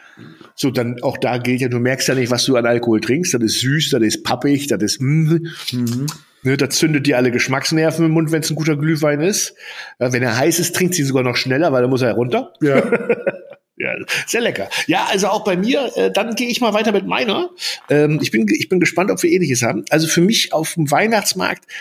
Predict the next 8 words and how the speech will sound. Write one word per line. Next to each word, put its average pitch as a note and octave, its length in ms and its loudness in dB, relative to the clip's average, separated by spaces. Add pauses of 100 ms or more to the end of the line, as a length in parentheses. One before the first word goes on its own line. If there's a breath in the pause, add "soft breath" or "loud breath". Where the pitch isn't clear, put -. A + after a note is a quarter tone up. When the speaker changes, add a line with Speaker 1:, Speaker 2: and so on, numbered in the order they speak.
(380 loud breath)
Speaker 1:
klassisch D#3 560 4
die A#2+ 160 4
Champignons C#3 760 2
mit B2 140 2
Knobi-Soße. A2+ 880 0 (800 loud breath)
Ähm, A2+ 760 2
herrlich, D3 540 2
diese, A#2+ 680 2